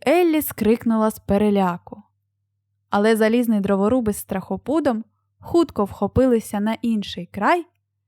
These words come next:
і рівновага відновилася. Залізний дроворуб і страхопуд погнали плід через річку,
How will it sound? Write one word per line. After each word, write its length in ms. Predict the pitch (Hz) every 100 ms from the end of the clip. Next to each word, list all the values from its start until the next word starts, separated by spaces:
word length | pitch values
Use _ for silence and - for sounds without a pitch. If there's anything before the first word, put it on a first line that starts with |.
| _ _ _ _ _ _ _
і 160 | 208
рівновага 840 | 190 180 175 170 226 339 339 311 311 - _ _ -
відновилася. 960 | 285 349 254 208 190 190 196 196 - 208 _ _ _ _ _ _ _ _ _ _ _ _ _ _
Залізний 480 | 190 214 269 339 302
дроворуб 480 | 240 240 254 302 254
і 60 |
страхопуд 680 | 233 - 196 190 - 330 359 - _ _
погнали 640 | 208 208 196 208 302 294
плід 540 | 277 - 208 233 - _ _
через 400 | - 214 220 220
річку, 640 | 226 233 220 196 - -